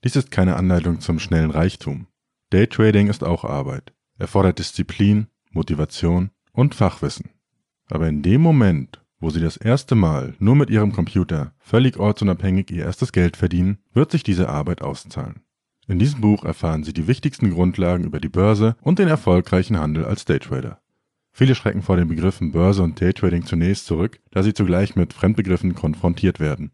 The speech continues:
oder sich mit dem scheinbar komplizierten Thema bisher noch nicht beschäftigt haben. Hier kann ich Sie beruhigen. Denn Daytrading ist keine Wissenschaft, für die Sie studieren oder zahlreiche Lehrgänge absolvieren müssen.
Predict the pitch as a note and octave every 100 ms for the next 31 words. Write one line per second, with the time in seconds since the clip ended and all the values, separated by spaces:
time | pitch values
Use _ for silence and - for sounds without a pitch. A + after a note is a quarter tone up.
0 | _ B2 C#3 A2+ G2+ - F2 D#2+ _ F2
1 | D2 - F#2+ A#2+ A2+ G#2 E2 F2 F2+ E2
2 | E2 F2 F2 F2 - _ - G2+ F#2+ -
3 | - - - D2 - C#2+ - G#2+ E2+ _
4 | _ _ - D3+ A#2+ A#2 - F#2 F#2 C#2+
5 | C#2+ C2+ C2 - _ _ - E2+ A2 C3+
6 | B2+ A#2 A2 - F2 E2 D2 - D#2+ -
7 | F2 - E2+ D#2 D2+ D#2 F2 D2 G2+ A#2+
8 | A#2+ G2 F2+ F2 - F#2 G2+ - D#2+ F2
9 | F2 E2+ - - F#2+ D#2+ D2+ C2+ - -